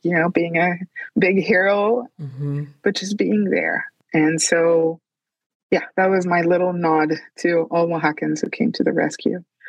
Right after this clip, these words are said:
Speaker 1: And then the language, yeah, just trying to figure out how can I make a book that is full of action with very little language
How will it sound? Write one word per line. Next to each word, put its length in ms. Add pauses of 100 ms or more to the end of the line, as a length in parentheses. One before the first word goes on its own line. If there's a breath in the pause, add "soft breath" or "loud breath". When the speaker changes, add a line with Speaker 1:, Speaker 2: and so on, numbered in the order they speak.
(360 loud breath)
Speaker 1:
And 340
then 160
the 80
language, 560
yeah, 300
just 180
trying 220
to 80
figure 320
out 220
how 220
can 160
I 140
make 400 (540)
a 140
book 340
that 160
is 120
full 240
of 140
action 540 (420 loud breath)
with 240
very 240
little 300
language 600